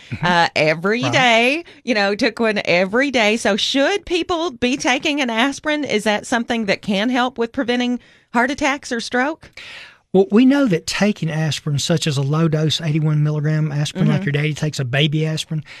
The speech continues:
Speaker 1: they can prevent subsequent heart attacks or strokes. But the answer is not clear if
Speaker 2: If you've
Speaker 1: you've
Speaker 2: never
Speaker 1: not
Speaker 2: had one, if you've never had one, there's no clear answer as to whether or not it could help prevent one.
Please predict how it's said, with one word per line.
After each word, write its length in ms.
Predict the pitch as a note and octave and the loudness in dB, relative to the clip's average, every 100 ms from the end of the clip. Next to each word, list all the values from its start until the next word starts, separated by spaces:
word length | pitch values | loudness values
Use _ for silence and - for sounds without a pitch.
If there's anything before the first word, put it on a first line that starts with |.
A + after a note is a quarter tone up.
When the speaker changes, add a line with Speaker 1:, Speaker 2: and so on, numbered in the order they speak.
| - - | -20 -8
Speaker 1:
they 140 | E3+ G3 | 0 0
can 220 | - D3+ | 4 0
prevent 440 | - D3 D3+ E3 | 2 -2 0 -2
subsequent 840 | - - F#3 G#3+ - D#3 - C3+ - | -4 -4 -2 -2 -4 -10 -10 -14 -10
heart 220 | D3 C#3 | -8 -6
attacks 580 | C3 - C3 C3 C3+ - | -8 -10 -10 -12 -12 -10
or 40 | |
strokes. 640 | D3 - B2+ C#3+ D#3+ - - _ _ _ _ | -8 -8 -8 -12 -12 -12 -12 _ _ _ _
But 120 | E3 - | -6 0
the 60 | |
answer 240 | G#3 C4 F#3+ | 2 2 0
is 120 | D#3 | 2
not 240 | F#3+ F3 | 0 0
clear 480 | - - F3+ E3+ E3 - | -6 -2 2 2 0 -2
if 500 | E3+ - - - - _ _ _ _ _ | -2 -2 -8 -18 -20 _ _ _ _ _
Speaker 2:
If 160 | G3+ G3+ | -4 0
you've 120 | E3+ | 2
Speaker 1:
you've 40 | |
Speaker 2:
never 220 | G#3+ G#3+ | 4 4
Speaker 1:
not 80 | F#3+ | 4
Speaker 2:
had 300 | G#3+ G#3 G3+ | 4 2 2
one, 440 | F3 F#3 F3+ F3+ F3 - | 0 0 0 -2 -6 -12
if 140 | - A3 | -6 -2
you've 120 | A3+ | 0
never 280 | A#3+ B3+ A#3+ | 0 0 -2
had 300 | A#3 A3+ A3 | 0 0 0
one, 320 | F3+ F3+ F3 | -2 -2 -2
there's 200 | E3+ F3 | -2 -2
no 240 | F#3 F3+ F3+ | 0 0 -2
clear 360 | - G3 F3+ | -2 -2 -2
answer 380 | E3+ F3 F3 E3+ | -2 -4 -4 -4
as 140 | D#3+ - | -4 -4
to 100 | E3 | -2
whether 260 | E3 D#3+ | -2 -2
or 40 | D3+ | -4
not 220 | D#3 D#3 | -4 -4
it 100 | C3 | -6
could 140 | E3 | -8
help 220 | E3 E3 - | -2 -2 -2
prevent 380 | D3+ D#3 G#3 | -4 -2 -2
one. 380 | - C#3 C3+ C#3+ | -2 -2 -2 -4